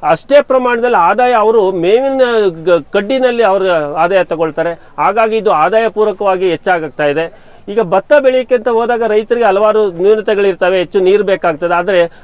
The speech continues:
ಭತ್ತಕ್ಕೆ ಬೇಕಾಗುವಂಥ ನೀರಿನ ಪ್ರಮಾಣದ ಅರ್ಧ ಭಾಗದಲ್ಲಿ ನಾವು ಮುಸ್ಕಿನ ಜೋಳ ಬೆಳೀಬೋದು. ಇದನ್ನ ನಾವು ಮಂದಟ್ಟು ಮಾಡ್ಕೊಂಡು ಮುಂದಿನ ಒಂದು ಸುಸ್ಥಿರ ಕೃಷಿಗಾಗಿ ನಾವು ಇವತ್ತು ಹೆಚ್ಚಿನ ಭಾಗದಲ್ಲಿ, ಆಮೇಲೆ ಇವತ್ತು ಮುಸ್ಕಿನ ಜೋಳಕ್ಕೆ ಜಾಸ್ತಿ ಬೇಡಿಕೆ ಇದೆ. ಎಷ್ಟು ಬೇಡಿಕೆ ಯಾಕಪ್ಪ ಅಂತ ಹೇಳಿದ್ರೆ ಇವತ್ತು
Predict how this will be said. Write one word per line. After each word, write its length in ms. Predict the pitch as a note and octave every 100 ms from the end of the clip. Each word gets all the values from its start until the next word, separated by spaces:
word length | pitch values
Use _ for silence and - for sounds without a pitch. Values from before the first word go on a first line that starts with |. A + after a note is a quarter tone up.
| -
ಭತ್ತಕ್ಕೆ 500 | D#3+ - D4 C#4+ C#4
ಬೇಕಾಗುವಂಥ 800 | A3+ G3 A3+ B3+ A#3+ A3 A3+ -
ನೀರಿನ 500 | G3+ E3+ G#3+ B3 A#3
ಪ್ರಮಾಣದ 640 | A3 F3+ F3 G#3+ A3+ A3+ G#3
ಅರ್ಧ 220 | D3+ F3 A#3+
ಭಾಗದಲ್ಲಿ 500 | B3+ A3+ G#3+ A3 A3+
ನಾವು 160 | G#3+ F#3+
ಮುಸ್ಕಿನ 320 | F#3 - F#3+
ಜೋಳ 200 | E3+ E3
ಬೆಳೀಬೋದು. 640 | D3+ D3+ D3+ C#3 C3+ D#3 - - -
ಇದನ್ನ 280 | F3 G#3 C#4 C#4
ನಾವು 340 | A#3+ A3+ G#3
ಮಂದಟ್ಟು 440 | F#3+ F#3 A3 G#3 G#3+
ಮಾಡ್ಕೊಂಡು 400 | F#3+ G3 F#3+ F3+
ಮುಂದಿನ 380 | F3 B3 C4
ಒಂದು 260 | B3+ A3 G3+
ಸುಸ್ಥಿರ 420 | - G3+ - A#3+
ಕೃಷಿಗಾಗಿ 560 | A3+ G3+ G#3+ G#3 G3 F#3+
ನಾವು 200 | F#3 F3+
ಇವತ್ತು 360 | F3+ E3+ F3 C#3 - - -
ಹೆಚ್ಚಿನ 340 | E3+ F#3+ C#4+ C4+
ಭಾಗದಲ್ಲಿ, 440 | A#3+ G#3+ G3+ F#3
ಆಮೇಲೆ 300 | D3+ G#3+ B3
ಇವತ್ತು 260 | A3+ A3 A3 E3+ F3
ಮುಸ್ಕಿನ 340 | F3+ - C#4
ಜೋಳಕ್ಕೆ 340 | B3 A3+ A3
ಜಾಸ್ತಿ 400 | F3 C#3 G3 -
ಬೇಡಿಕೆ 360 | C4 G3+ F3 C#3+
ಇದೆ. 160 | G#2+ - - - - -
ಎಷ್ಟು 220 | G#3+ -
ಬೇಡಿಕೆ 340 | C4 B3 A#3 A#3
ಯಾಕಪ್ಪ 360 | F#3+ G#3 A3+
ಅಂತ 180 | A3+ G3+
ಹೇಳಿದ್ರೆ 300 | G#3 G3 G#3+
ಇವತ್ತು 440 | G3 F#3+ G3+ F3